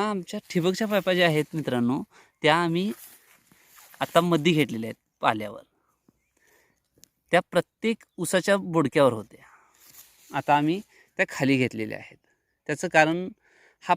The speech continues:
पालासुद्धा कुजणं महत्त्वाचं आहे. आता भरणी करायला पण पाहिजे, पण अजून ही,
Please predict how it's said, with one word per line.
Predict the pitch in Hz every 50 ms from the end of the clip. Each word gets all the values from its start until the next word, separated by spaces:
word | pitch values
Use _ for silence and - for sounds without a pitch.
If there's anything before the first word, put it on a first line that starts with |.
| - -
पालासुद्धा | 160 139 135 151 165 - - 175 170 175
कुजणं | - - 156 139 139 139 147
महत्त्वाचं | 147 143 135 131 - - 123 - -
आहे. | 120 113 110 113 117 - _ _ - - _ _
आता | - - - 147
भरणी | 139 135 127 127 131 143 151 160 165 170 - _ _ _ _ _ _ _ _ _
करायला | - 131 127 131 135 147
पण | 147 - 160 160
पाहिजे, | 156 - 156 131 127 131 117 120 131 123 - 170 - _ _ _ _ _ _ _ _ _ -
पण | 139 143 147 147 156 - _ _ _ _ - - _ -
अजून | 139 147 151 180 190 185 165
ही, | - 196 185 190 -